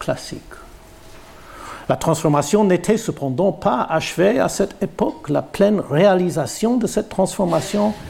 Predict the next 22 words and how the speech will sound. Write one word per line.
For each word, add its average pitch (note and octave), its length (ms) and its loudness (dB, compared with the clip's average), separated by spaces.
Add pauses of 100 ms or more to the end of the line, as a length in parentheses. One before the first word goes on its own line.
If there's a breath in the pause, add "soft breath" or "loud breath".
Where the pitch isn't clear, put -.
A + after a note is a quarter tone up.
(260 loud breath)
s'est F3+ 200 2 (100)
étalée F3 480 2
sur D#3 220 -6
plusieurs E3 500 2
siècles G3 560 0 (1080 loud breath)
et E3 80 4
n'a D3+ 120 4
atteint F#3 300 0
son E3+ 260 -2
apogée E3 840 2
qu'à E3+ 100 2
l'époque D#3 520 -2
de E3 40 0
la D#3 140 4
Révolution C3+ 580 -2
française. - 880 -10 (1300 loud breath)
Une C#3+ 140 4
période D3 440 2
que C#3 120 -4
j'aborderai C3+ 680 2
la B2+ 140 0
semaine A#2+ 320 -10